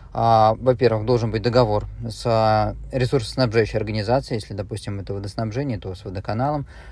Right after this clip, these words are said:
А, договора это является основным подтверждением. Плюс акт технологического присоединения, то есть то, что к сетям, а, газификации, например, или к электрификации,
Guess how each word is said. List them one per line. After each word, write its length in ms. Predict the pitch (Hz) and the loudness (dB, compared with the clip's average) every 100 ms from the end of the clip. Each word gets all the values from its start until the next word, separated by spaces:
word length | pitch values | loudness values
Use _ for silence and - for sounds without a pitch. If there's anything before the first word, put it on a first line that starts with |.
| - | -4
А, 520 | 120 117 113 110 110 | 2 4 6 4 2
договора 720 | - - 113 127 160 214 180 120 | -4 -12 -6 0 6 8 10 8
это 160 | - | 6
является 460 | 123 131 165 131 117 | 2 4 2 4 2
основным 340 | 113 131 143 | 2 0 0
подтверждением. 600 | 123 - 117 107 104 95 | -2 -2 -4 -2 -6 -6
Плюс 320 | - 160 214 - | -2 4 4 4
акт 240 | 156 170 | 4 4
технологического 580 | - 139 123 127 - 123 | 0 -4 -2 -2 -2 -2
присоединения, 720 | 101 113 - 110 107 101 98 95 | 0 -2 -2 -4 -4 -4 -6 -6
то 120 | 107 | -8
есть 160 | 104 | -8
то, 160 | - 156 | -2 0
что 460 | 180 - 135 120 101 | 0 0 4 4 2
к 60 | |
сетям, 540 | - 120 - 123 175 196 - - - - | -6 -10 2 4 4 2 -12 -20 -20 -14
а, 520 | - 113 104 98 95 | -6 -2 0 0 -2
газификации, 920 | 87 90 104 113 107 95 104 120 - 107 | -6 -6 -2 -2 -2 -2 0 0 -4 -8
например, 440 | 101 95 98 98 | -8 -8 -8 -6
или 140 | 95 101 | -6 -8
к 100 | - | -8
электрификации, 840 | 95 - 95 104 120 131 - 110 | -10 -8 -8 -4 -2 -2 -2 -6